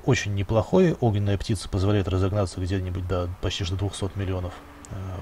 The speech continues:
урона в секунду. Что, я вас уверяю, если вы см-, сможете разогнаться, то вам хватит в любой ситуации. Но самое главное, это позволяет нам свалить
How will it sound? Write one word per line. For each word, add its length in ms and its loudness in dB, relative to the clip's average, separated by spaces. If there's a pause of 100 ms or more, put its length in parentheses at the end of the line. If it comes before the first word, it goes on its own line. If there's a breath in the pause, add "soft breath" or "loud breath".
урона 320 0
в 80 -8
секунду. 500 0 (1000 loud breath)
Что, 240 -4 (220)
я 160 4
вас 200 2
уверяю, 400 0
если 220 0
вы 100 0
см-, 220 -12
сможете 380 0
разогнаться, 540 2
то 200 -2
вам 180 2
хватит 300 -6
в 40 -8
любой 260 -2
ситуации. 500 -8 (600 loud breath)
Но 140 2
самое 360 4
главное, 300 6
это 100 -2
позволяет 380 0
нам 100 -4
свалить 440 0